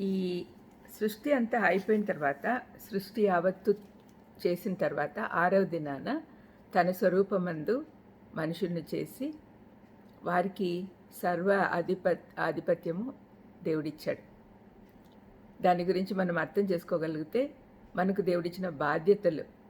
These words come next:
ఏంటో మనము అర్థం చేసుకోగలం. ఈ ఆదికాండము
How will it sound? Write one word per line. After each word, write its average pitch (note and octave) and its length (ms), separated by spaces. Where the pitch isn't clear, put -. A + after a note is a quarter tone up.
ఏంటో E3+ 440
మనము D#3 460
అర్థం D#3 300
చేసుకోగలం. - 460
ఈ F#3 100
ఆదికాండము F3+ 880